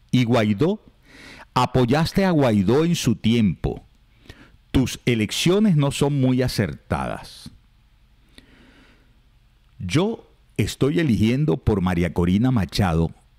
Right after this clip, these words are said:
y o por Corina Lloris, porque fue la elección de la mayoría de los venezolanos, y porque sí, porque que se impida eso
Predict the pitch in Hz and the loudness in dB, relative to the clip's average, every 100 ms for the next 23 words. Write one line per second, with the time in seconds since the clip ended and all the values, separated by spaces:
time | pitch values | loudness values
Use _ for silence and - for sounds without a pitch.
0 | _ _ - 120 107 101 101 90 - 82 | _ _ -4 0 0 0 -2 -2 -2 0
1 | 92 117 107 90 76 71 - - - _ | 2 2 2 0 -2 -4 -8 -14 -20 _
2 | _ _ _ _ _ _ _ _ _ _ | _ _ _ _ _ _ _ _ _ _
3 | - 110 98 - 101 - 120 143 127 98 | -2 -2 -2 -2 -2 0 0 2 0 0
4 | - 113 113 120 104 85 78 87 98 101 | 0 2 2 0 0 2 2 2 2 0
5 | 90 76 - 73 76 104 107 87 - - | 0 -2 -2 -2 0 2 2 0 -6 -16
6 | - _ _ _ _ _ _ _ 120 113 | -20 _ _ _ _ _ _ _ -4 -2
7 | 113 101 82 85 - 104 120 160 147 _ | -2 -2 -2 -4 -2 0 2 0 -2 _
8 | _ _ _ _ _ _ _ - 104 87 | _ _ _ _ _ _ _ -6 -6 -4
9 | 98 82 _ - 117 - 95 73 117 147 | -6 -6 _ -4 -2 0 0 2 2 2
10 | 139 113 110 131 120 | 2 0 0 -4 -6